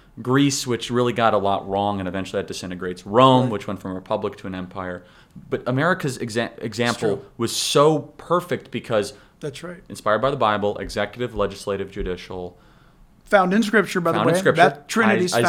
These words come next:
Speaker 2: in
Speaker 1: Isaiah,
Speaker 2: Scripture.
Speaker 1: right? Is it, if I'm not some
Speaker 2: Isaiah.
Speaker 1: yeah.
Speaker 2: Very good.
Speaker 1: Um, where God is the, the, the three things, and it's, it's exactly where they
Speaker 2: He's
Speaker 1: pull
Speaker 2: the
Speaker 1: it out.
Speaker 2: lawgiver,
Speaker 1: That's
Speaker 2: he's
Speaker 1: exactly
Speaker 2: the
Speaker 1: right.
Speaker 2: judge, he's the, yeah.
Speaker 1: And so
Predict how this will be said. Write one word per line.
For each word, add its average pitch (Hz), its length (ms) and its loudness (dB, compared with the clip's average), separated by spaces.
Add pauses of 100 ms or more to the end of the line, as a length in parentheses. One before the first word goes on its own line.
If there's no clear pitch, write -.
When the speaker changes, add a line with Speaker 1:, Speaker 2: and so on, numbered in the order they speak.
Speaker 2:
in 120 120 6
Speaker 1:
Isaiah, 139 100 6
Speaker 2:
Scripture. 127 340 -2
Speaker 1:
right? 131 120 0
Is 113 100 -6
it, - 80 -6
if - 80 -12
I'm 120 80 -8
not - 240 -10
some 110 260 -12 (140)
Speaker 2:
Isaiah. 160 420 -6
Speaker 1:
yeah. 107 120 -10
Speaker 2:
Very 170 140 -8
good. 180 180 -10 (680)
Speaker 1:
Um, 101 580 -6 (600)
where 107 200 -2
God 95 260 0
is 98 180 -4
the, 95 440 -2
the, 98 320 -4
the 95 220 -12 (180)
three 123 200 0
things, 98 340 -6
and 90 160 -4
it's, 98 140 -10
it's 127 220 0
exactly 127 360 0
where 117 100 -2
they 104 80 4
Speaker 2:
He's 202 100 2
Speaker 1:
pull 104 80 2
Speaker 2:
the 175 60 4
Speaker 1:
it - 40 2
out. 180 40 6
Speaker 2:
lawgiver, 190 480 4
Speaker 1:
That's 180 100 0
Speaker 2:
he's 190 80 -2
Speaker 1:
exactly 170 300 2
Speaker 2:
the 190 80 0
Speaker 1:
right. - 120 -4
Speaker 2:
judge, 175 400 -4
he's 156 200 -12
the, - 140 -12 (100)
yeah. 123 120 -12 (540)
Speaker 1:
And 113 200 -2
so 107 560 4